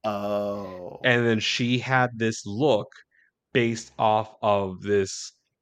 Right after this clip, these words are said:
Speaker 2: grumpkin? I still
Speaker 1: Yeah.
Speaker 2: don't, <laughs> I'm
Speaker 1: Well,
Speaker 2: saying this
Speaker 1: the
Speaker 2: hoping
Speaker 1: stuffed
Speaker 2: that
Speaker 1: animal. The stuffed
Speaker 2: I'll
Speaker 1: animal. Yeah.
Speaker 2: I, but I,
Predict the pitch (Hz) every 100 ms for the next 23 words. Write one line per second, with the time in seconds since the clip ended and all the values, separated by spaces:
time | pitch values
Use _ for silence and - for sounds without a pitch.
0 | - _ _ _ _ - 202 214 - 320
1 | 359 330 - _ _ - - - 110 139
2 | 135 135 127 165 120 120 175 131 165 156
3 | 190 175 165 139 123 143 135 123 120 143
4 | 120 104 95 - - 151 123 120 - 101
5 | - _ _ _ _ 120 - - _ _
6 | _ _ _ _ _ - 156 160 170